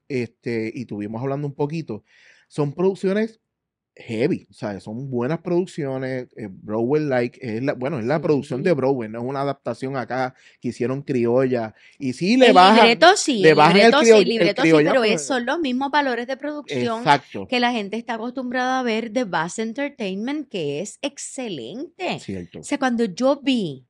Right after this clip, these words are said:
Speaker 2: In the Heights, eh, eh, que, que, que, que, que hicieron un teatro <laughs> donde no había un teatro, porque fue en el Choliseo, ¿recuerdas?
Speaker 1: Lo,
Speaker 2: Que
Speaker 1: lo
Speaker 2: todo el,
Speaker 1: hablamos, lo
Speaker 2: el
Speaker 1: hablamos, y
Speaker 2: lío y todo aquel
Speaker 1: funcionó.
Speaker 2: Óyeme, fue apoteósico. Entonces,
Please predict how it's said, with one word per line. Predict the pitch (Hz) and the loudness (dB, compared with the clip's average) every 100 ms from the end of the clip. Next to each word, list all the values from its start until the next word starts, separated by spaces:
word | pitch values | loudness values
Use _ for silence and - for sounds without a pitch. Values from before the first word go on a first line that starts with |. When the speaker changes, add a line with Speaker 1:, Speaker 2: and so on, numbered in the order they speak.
| _ _ - | _ _ -8
Speaker 2:
In | 240 208 | -6 -4
the | 190 | -4
Heights, | 196 196 139 85 _ - - _ _ _ _ _ _ _ _ _ | -4 -6 -6 -8 _ -20 -20 _ _ _ _ _ _ _ _ _
eh, | 208 214 - | -4 -4 -4
eh, | 202 - | -10 -8
que, | 240 - | -10 -8
que, | - 214 - | -6 -6 -6
que, | 240 185 | -10 -10
que, | - 233 208 196 _ _ _ _ - | -8 -6 -6 -8 _ _ _ _ -6
que | 262 | -2
hicieron | 254 240 269 285 | -2 0 -2 -2
un | 339 | -2
teatro | 349 349 415 466 370 | 2 4 6 6 4
<laughs> | |
donde | 277 427 339 302 | 4 2 4 2
no | 294 | 4
había | 277 311 | 2 0
un | 339 | -2
teatro, | 359 311 247 359 587 320 | 0 2 4 2 0 0
porque | 262 247 233 | 0 -2 -4
fue | 208 | -4
en | 214 | -6
el | 233 | -4
Choliseo, | 302 277 269 269 285 | -4 -4 -2 -2 0
¿recuerdas? | 262 - 190 196 269 | -2 0 0 4 6
Speaker 1:
Lo, | 147 | 8
Speaker 2:
Que | 254 | 8
Speaker 1:
lo | |
Speaker 2:
todo | 156 147 | 8 8
el, | 147 | 10
Speaker 1:
hablamos, | 175 208 156 117 | 10 10 6 -2
lo | 151 | 2
Speaker 2:
el | |
Speaker 1:
hablamos, | 139 170 262 262 | 6 6 6 4
y | 269 | 4
Speaker 2:
lío | 277 269 | 6 6
y | 214 | 6
todo | 240 | 4
aquel | 254 302 | 2 4
Speaker 1:
funcionó. | 311 151 170 180 104 _ _ _ _ | 4 6 6 6 2 _ _ _ _
Speaker 2:
Óyeme, | 208 269 359 339 202 - | -2 0 0 -2 -4 -10
fue | - 196 180 | -8 -2 0
apoteósico. | 185 262 320 339 285 180 220 - 494 466 254 | 0 0 0 2 -2 0 -2 -4 -8 -6 -4
Entonces, | 214 202 202 330 - | -4 -6 -4 -6 -6